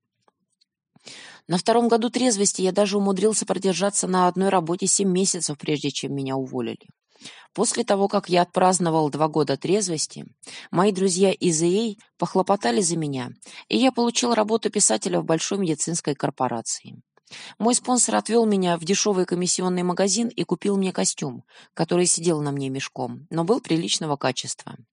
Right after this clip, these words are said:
У меня по-прежнему не было передних зубов, и я научился подворачивать губы так,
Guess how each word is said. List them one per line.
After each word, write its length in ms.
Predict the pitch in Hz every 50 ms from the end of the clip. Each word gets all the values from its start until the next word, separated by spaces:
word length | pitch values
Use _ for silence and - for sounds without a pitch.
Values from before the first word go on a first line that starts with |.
| _ _ - - - - - - - -
У 80 | -
меня 220 | 220 254 262 269 254
по-прежнему 500 | 262 254 247 254 262 226 - 214 202 202
не 140 | 202 208 208
было 220 | 185 190 185 180
передних 440 | - 196 190 196 185 175 185 175 -
зубов, 480 | 185 196 175 160 147 120 - - - _ _ - - - - _
и 100 | - 202
я 140 | 202 226 233
научился 560 | 226 220 220 226 - - 233 233 - - 220
подворачивать 720 | - 208 196 196 208 214 214 208 196 - 196 185 185 190
губы 280 | 190 - 208 180 185 190
так, 360 | - - 262 262 - -